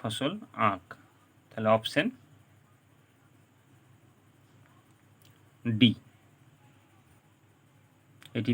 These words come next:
বাগিচা নয়, এটি অর্থকারী। তিন নম্বর, কোনটি জাইদ ফসল? এটা হবে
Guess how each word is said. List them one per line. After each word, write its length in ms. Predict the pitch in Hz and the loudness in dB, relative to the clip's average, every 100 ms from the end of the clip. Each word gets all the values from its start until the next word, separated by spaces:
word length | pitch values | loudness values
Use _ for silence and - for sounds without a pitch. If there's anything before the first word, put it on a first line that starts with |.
| 110 | 4
বাগিচা 340 | 113 113 120 120 | 6 4 2 2
নয়, 100 | 165 | 0
এটি 120 | 139 147 | 0 0
অর্থকারী। 400 | 117 - 98 92 92 - - - | 0 -2 -4 -4 -10 -18 -4 2
তিন 120 | 117 | 4
নম্বর, 240 | 90 90 92 - - _ _ | 4 -2 -8 -16 -20 _ _
কোনটি 320 | 131 143 143 165 123 | 8 10 8 2 6
জাইদ 240 | 110 110 - | 6 6 -4
ফসল? 300 | - - 98 98 - _ _ _ 110 | -14 -14 -14 -16 -20 _ _ _ -8
এটা 180 | 110 104 | -4 -4
হবে 160 | 104 | -4